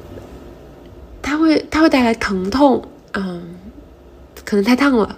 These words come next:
或者是太尖了，它会带来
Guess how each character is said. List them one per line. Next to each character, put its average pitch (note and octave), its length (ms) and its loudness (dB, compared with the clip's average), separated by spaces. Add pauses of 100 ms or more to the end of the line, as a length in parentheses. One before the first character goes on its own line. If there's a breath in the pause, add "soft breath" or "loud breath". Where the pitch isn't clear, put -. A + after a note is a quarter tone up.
(120)
或 - 180 -4
者 G#3 160 2
是 G3+ 380 -2
太 A3 160 -6
尖 B3+ 240 2
了， B3+ 280 -2 (640 loud breath)
它 A3 160 -4
会 B3 120 0
带 A3+ 200 0
来 F#3+ 300 -6